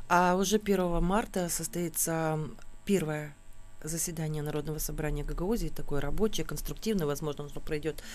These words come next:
именно в такой атмосфере. А, вопрос о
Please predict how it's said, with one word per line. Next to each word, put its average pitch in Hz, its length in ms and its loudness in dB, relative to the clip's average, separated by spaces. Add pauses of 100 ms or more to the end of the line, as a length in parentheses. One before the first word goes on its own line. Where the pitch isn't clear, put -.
(220)
именно 165 220 -2
в 156 60 -10
такой 160 380 0
атмосфере. 175 640 2 (460)
А, 170 340 6
вопрос 202 580 4
о 190 500 6